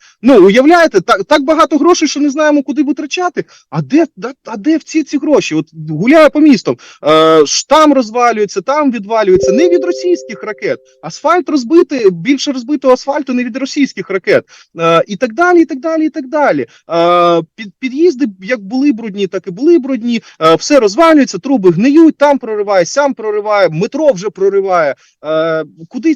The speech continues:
використовуються ці гроші? Н-, незрозуміло. Е, я вчора читав,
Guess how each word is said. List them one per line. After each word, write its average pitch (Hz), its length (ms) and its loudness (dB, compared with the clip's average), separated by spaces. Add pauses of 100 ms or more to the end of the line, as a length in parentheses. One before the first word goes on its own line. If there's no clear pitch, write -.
(160)
використовуються 254 680 -2
ці 226 160 -12
гроші? 196 420 -6 (800)
Н-, 208 460 -8
незрозуміло. 247 800 2 (300)
Е, 160 100 -2 (100)
я 165 260 0
вчора 330 340 2
читав, - 680 0